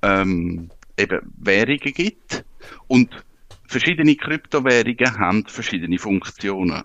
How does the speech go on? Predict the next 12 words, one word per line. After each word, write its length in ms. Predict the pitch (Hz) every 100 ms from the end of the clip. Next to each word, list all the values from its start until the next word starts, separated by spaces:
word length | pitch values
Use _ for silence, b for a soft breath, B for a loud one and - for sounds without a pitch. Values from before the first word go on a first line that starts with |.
| -
Also 300 | 120 95 85
zum 140 | - 98
Beispiel 320 | 104 - 90 B B -
ein 200 | 113 101
Bitcoin 920 | 170 190 - - 113 117 151 226 269 B B B _ -
ist 420 | 151 180 - - _ -
eine 120 | 104
reine 680 | 95 101 113 127 127 123 110 - -
Währung, 500 | 90 95 104 87 71 - -
also 200 | 98 98
Transaktion 1160 | - 104 104 113 110 - - - 107 107 135 151
von 360 | - 107 113